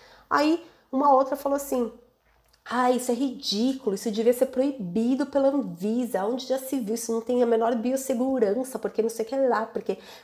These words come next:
a renda, blá, blá, blá, blá." Aí a outra, "Ai, por que pagar todo esse dinheiro no jaleco?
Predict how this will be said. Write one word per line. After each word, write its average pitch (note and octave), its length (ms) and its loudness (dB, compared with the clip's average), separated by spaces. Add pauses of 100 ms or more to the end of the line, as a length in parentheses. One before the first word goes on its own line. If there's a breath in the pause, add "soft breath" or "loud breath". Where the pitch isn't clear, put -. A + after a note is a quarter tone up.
a - 80 0
renda, A3+ 540 2
blá, G3+ 180 0
blá, G#3+ 100 6
blá, C#4+ 220 2
blá." G#3 260 2 (260 loud breath)
Aí A#3+ 160 4
a A#3+ 60 6
outra, A3 240 0 (640 loud breath)
"Ai, D4 260 -2
por D#4+ 240 -6
que - 180 -8
pagar D4 340 -2
todo D4 160 -2
esse - 180 -8
dinheiro C4+ 460 0
no C4 140 0
jaleco? A#3+ 960 -2